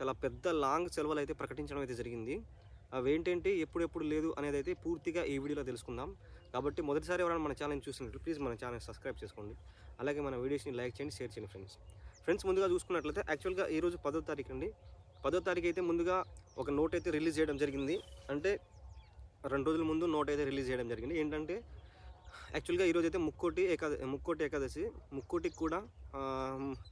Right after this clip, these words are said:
యథావిధిగా మార్కెట్ అయితే కొనసాగించాలి అని అయితే ముందుగా చెప్పుకోవడం అయితే జరిగింది.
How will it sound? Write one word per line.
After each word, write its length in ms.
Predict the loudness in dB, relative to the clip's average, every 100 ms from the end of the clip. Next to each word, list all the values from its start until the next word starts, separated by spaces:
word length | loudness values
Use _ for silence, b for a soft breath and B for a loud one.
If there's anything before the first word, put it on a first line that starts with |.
| -2
యథావిధిగా 380 | 2 2 0 -2
మార్కెట్ 380 | -2 -4 -4
అయితే 160 | -2 -2
కొనసాగించాలి 640 | -4 -2 0 -2 -2 -6
అని 120 | -4
అయితే 220 | -4 -4 -6 B B B -8 0
ముందుగా 200 | 2 2
చెప్పుకోవడం 380 | 0 -4 -2
అయితే 140 | -2 -2
జరిగింది. 440 | -2 -2 -4 -4